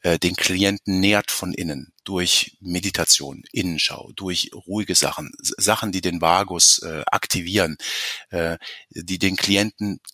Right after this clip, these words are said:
entschleunigen. Und das ist auch eine wichtige Botschaft nach außen. Denkt nicht nur in Bewegung, in Vergeuden, sondern auch,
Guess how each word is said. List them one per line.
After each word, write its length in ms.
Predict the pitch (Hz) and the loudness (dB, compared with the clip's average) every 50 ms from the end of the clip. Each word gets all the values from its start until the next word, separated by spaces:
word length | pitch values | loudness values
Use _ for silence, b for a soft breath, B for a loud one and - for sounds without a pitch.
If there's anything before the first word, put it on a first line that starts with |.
| _ - | _ -12
entschleunigen. 800 | - 92 85 - - - 87 85 98 107 110 98 - 85 78 - | -8 -2 0 2 2 2 2 0 0 2 2 2 0 0 -6 -8
Und 200 | - - 85 80 _ _ | -10 -12 -14 -14 _ _
das 180 | - 95 95 - | 0 2 4 4
ist 180 | 131 - - | 6 4 4
auch 220 | - - 95 - - - - - | 2 0 -6 -6 -8 -10 -8 -6
eine 240 | 92 92 90 87 | -4 -4 -4 -2
wichtige 280 | 107 110 - 110 101 101 | -4 -2 -2 -2 -4 -4
Botschaft 540 | 87 - 107 120 - - 110 98 - - - | -4 -4 -4 -2 0 0 0 0 -2 -2 -2
nach 160 | 95 82 - | -2 -2 0
außen. 460 | - - 104 113 120 - - 131 123 B B B B B B B B B | -2 -2 0 4 4 4 4 4 0 B B B B B B B B B
Denkt 300 | - 101 113 113 _ - | -2 -2 -2 -2 _ -2
nicht 260 | 113 113 - - - | 0 0 0 0 0
nur 200 | 104 104 101 - | -2 -4 -4 -4
in 100 | - 95 | -4 -6
Bewegung, 580 | 85 95 82 78 90 98 113 120 113 123 117 107 | -6 -8 -4 2 4 4 4 4 2 -2 -6 -4
in 140 | 76 98 92 | -6 -6 -6
Vergeuden, 640 | - - 90 - - 80 87 98 104 104 107 101 | -4 -6 -6 -6 -4 -2 -2 -2 -2 -2 0 0
sondern 320 | 92 98 92 92 92 87 | 0 0 2 0 -2 -2
auch, 320 | - - 90 90 - - | -2 -4 -6 -6 -6 -8